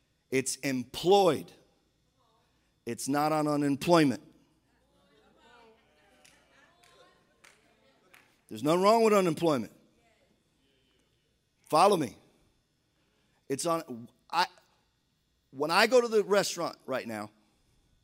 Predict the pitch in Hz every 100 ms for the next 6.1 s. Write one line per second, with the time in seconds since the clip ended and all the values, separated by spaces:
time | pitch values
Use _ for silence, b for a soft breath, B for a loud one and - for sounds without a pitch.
0 | _ _ _ _ _ _ _ _ - 139
1 | 143 127 - 117 _ 202 233 233 202 208
2 | 151 139 - - _ _ _ _ _ _
3 | _ _ - 143 196 208 214 - 220 214
4 | 160 135 - _ _ _ _ _ _ -
5 | 117 123 147 175 170 - 151 135 - -